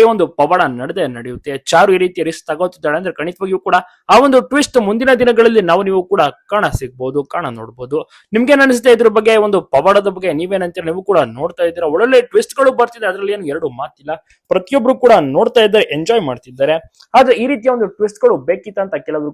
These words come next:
ಕೂಡ ಅನ್ಕೋತಾರೆ. ಯಾಕೆಂದ್ರೆ same to same ಮಂಗಳಗೌರಿನ ನೋಡ್ದಂಗ್ ಆಗ್ತಿದೆ. ಮಂಗಳಗೌರಿಯಲ್ಲೂ ಕೂಡ ಇದೇ ರೀತಿ ಆಗ್ತಿದೆ, ಆಂಬ್ಯುಲೆನ್ಸ್ ಓಡಿಸ್ಕೊಂಡು ಹೋಗೋದು ಎಲ್ಲವನ್ನೂ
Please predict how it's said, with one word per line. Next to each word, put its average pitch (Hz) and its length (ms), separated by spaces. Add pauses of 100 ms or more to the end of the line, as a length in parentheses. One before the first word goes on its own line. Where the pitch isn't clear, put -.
ಕೂಡ 156 140
ಅನ್ಕೋತಾರೆ. 131 440
ಯಾಕೆಂದ್ರೆ 226 280 (500)
same 262 260
to 262 120
same 226 160 (100)
ಮಂಗಳಗೌರಿನ 202 580 (140)
ನೋಡ್ದಂಗ್ 175 380
ಆಗ್ತಿದೆ. 135 300 (360)
ಮಂಗಳಗೌರಿಯಲ್ಲೂ 262 600
ಕೂಡ 285 80 (100)
ಇದೇ 165 180
ರೀತಿ 180 200
ಆಗ್ತಿದೆ, 131 260
ಆಂಬ್ಯುಲೆನ್ಸ್ 160 400
ಓಡಿಸ್ಕೊಂಡು 143 320
ಹೋಗೋದು 143 240
ಎಲ್ಲವನ್ನೂ 139 260